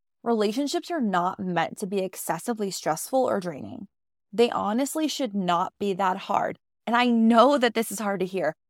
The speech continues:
because we have been conditioned to think that we are supposed to be in this, like, battle of love all the time, but it's just not true. Relationships should not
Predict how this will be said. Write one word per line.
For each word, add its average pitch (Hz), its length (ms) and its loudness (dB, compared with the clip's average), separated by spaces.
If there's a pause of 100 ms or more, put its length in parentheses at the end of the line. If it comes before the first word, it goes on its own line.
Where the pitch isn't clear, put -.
(120)
because 214 180 2
we 214 120 2
have 285 120 4
been 359 160 -2
conditioned 208 460 -2
to 202 180 -6
think 190 240 -4 (260)
that - 80 -4
we 208 100 2
are 208 80 2
supposed 214 640 -2
to 214 200 0 (280)
be 233 140 2
in 240 60 6
this, 233 160 2
like, 214 120 0 (280)
battle 220 420 2
of 208 200 2
love 202 440 8 (120)
all 214 280 4
the 208 120 0
time, 208 380 -6
but 220 180 -6
it's - 220 -8
just - 440 -4
not 190 500 -2 (120)
true. 180 600 -2 (440)
Relationships 202 880 -4
should 220 200 -6
not 185 380 2